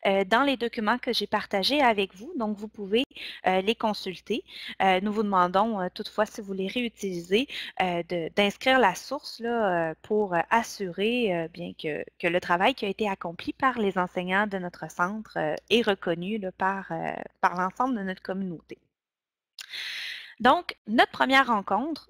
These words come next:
notre objectif, euh, avoir des attentes plus claires pour ensuite pouvoir rétroagir plus efficacement, de façon plus ciblée et, euh, de façon également plus spécifique. Je vous amène ensuite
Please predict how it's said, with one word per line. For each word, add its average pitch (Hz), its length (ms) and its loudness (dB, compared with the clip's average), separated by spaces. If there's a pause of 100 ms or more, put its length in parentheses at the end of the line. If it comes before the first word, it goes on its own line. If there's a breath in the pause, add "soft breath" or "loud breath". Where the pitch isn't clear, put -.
(120)
notre 277 260 2
objectif, 220 680 0 (180)
euh, 190 180 6 (100)
avoir 240 300 8
des 233 180 2
attentes 196 440 2
plus 349 160 0
claires 247 500 6
pour 320 160 4
ensuite 247 380 2
pouvoir 214 400 4
rétroagir 214 680 2
plus 330 380 -2
efficacement, 190 720 -2 (260 loud breath)
de 202 100 2
façon 190 400 0
plus 330 300 -8
ciblée 190 480 -8 (380 loud breath)
et, 254 280 2
euh, 185 200 2
de 196 100 0
façon 196 400 -2
également 208 440 0
plus - 340 -12
spécifique. - 840 -10 (2250 loud breath)
Je 208 140 -2
vous 240 140 6
amène 349 240 4
ensuite 285 500 2